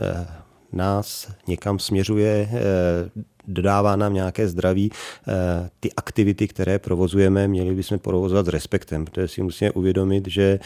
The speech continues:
eh, každý ten úraz, který se může stát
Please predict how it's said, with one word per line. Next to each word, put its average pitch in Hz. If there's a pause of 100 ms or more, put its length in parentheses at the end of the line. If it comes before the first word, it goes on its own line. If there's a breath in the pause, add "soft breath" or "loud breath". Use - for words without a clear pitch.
(340 loud breath)
eh, 85
každý 90
ten 107
úraz, 98
který 90
se -
může 101
stát 87